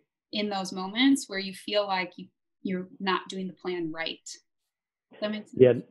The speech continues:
Speaker 2: that makes a ton of sense. Yeah, I would, I would imagine, though, that, um, given the fact that you look thin and fit, that some people go, you know, "Well, wait, this looks easier for you. This is a lot harder for me." How do you answer that one?
Speaker 1: Mm-hmm.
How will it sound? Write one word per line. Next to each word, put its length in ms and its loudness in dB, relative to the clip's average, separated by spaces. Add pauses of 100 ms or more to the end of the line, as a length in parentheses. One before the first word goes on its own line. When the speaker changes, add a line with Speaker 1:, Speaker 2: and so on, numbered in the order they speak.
(280)
Speaker 2:
that 120 4
makes 240 0
a 80 2
ton 240 -2
of 180 -6
sense. 260 -4 (100)
Yeah, 280 2
I 60 -2
would, 240 0
I 100 4
would 140 2
imagine, 640 2
though, 340 0
that, 200 -2 (680)
um, 480 2
given 280 6
the 80 0
fact 300 0
that 180 2
you 200 -4
look 180 -2 (100)
thin 200 0
and 140 -2 (140)
fit, 440 6
that 200 -6 (140)
some 220 0
people 320 -2
go, 580 0
you 140 0
know, 440 -4
"Well, 160 -2
wait, 300 -2
this 180 -6
looks 240 -6
easier 420 -2 (100)
for 100 -6
you. 340 -6
This 140 -4 (120)
is 100 -8
a 20 -6
lot 240 -6
harder 380 -2
for 80 -2
me." 320 0
How 80 2
do 80 -2
you 120 -2
answer 300 -6
that 260 -4
one? 180 -16 (100)
Speaker 1:
Mm-hmm. 440 -10